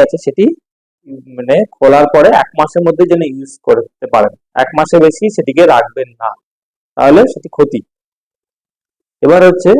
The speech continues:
ফর্মুলা মিল্ক বাচ্চাদের কতটা খাওয়াবো। নিয়ম হলো বাচ্চাদের ফর্মুলা মিল্ক খাওয়ানোর একদম দরকারই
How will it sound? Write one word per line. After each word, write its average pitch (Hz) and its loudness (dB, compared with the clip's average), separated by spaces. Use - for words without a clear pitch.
ফর্মুলা 165 2
মিল্ক 202 2
বাচ্চাদের 165 2
কতটা 156 0
খাওয়াবো। 123 0
নিয়ম 160 2
হলো 185 6
বাচ্চাদের 165 0
ফর্মুলা 147 0
মিল্ক 165 -6
খাওয়ানোর 143 2
একদম 170 -4
দরকারই 135 2